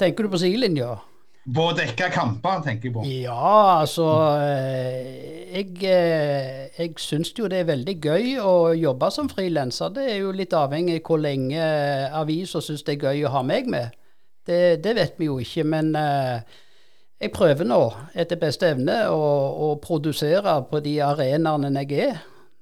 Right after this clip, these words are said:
Speaker 1: Og jeg har det jo vært litt lite nå den senere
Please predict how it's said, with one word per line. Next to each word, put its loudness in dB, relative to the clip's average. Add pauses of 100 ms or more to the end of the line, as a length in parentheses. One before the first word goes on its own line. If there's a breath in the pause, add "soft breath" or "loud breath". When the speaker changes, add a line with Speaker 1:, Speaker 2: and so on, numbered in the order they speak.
Speaker 1:
Og -4
jeg 0
har 0
det -2
jo -4
vært -4
litt -10
lite -4
nå -2 (100)
den -4
senere -4